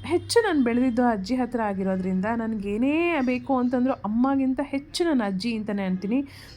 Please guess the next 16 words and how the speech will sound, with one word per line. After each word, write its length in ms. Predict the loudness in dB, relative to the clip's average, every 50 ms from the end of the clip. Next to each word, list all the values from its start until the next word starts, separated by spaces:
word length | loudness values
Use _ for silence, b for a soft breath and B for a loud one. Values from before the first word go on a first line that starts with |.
| 0
So 140 | 2 4 4
ಈಗ 80 | 6 6
ನನ್ನ 220 | 6 6 6 6 6
ಮಕ್ಕಳು 320 | 4 4 4 2 2 2
ಕೂಡ 140 | 4 4 4 4
ಅದು 140 | 4 2 0
ಶುರು 240 | 0 2 2 4
ಮಾಡ್ಕೊಂಡಿದ್ದಾರೆ. 640 | 4 2 2 0 -2 -2 -2 -2 -2 -2 -2 0 0
ಅವ್ರು 240 | 0 0 -2 -4 -4
ಫಸ್ಟ್ 440 | -4 -4 -4 -4 -4 -2 0 2
"ದೊಡ್ಡಜ್ಜಿ, 480 | 2 2 4 2 2 2 2 2 2 2
ದೊಡ್ಡಜ್ಜಿ" 440 | 0 0 0 0 0 0 2 0 0
ಅಂತ 160 | 0 0 -2 -2
ಅನ್ನೋಕ್ಕೆ 280 | -2 -2 -4 -6 -6 -6
ಶುರು 140 | -4 -4 -2
ಮಾಡ್ತಾರೆ. 540 | -2 -4 -4 -4 -4 -4 -4 -4 -4 -6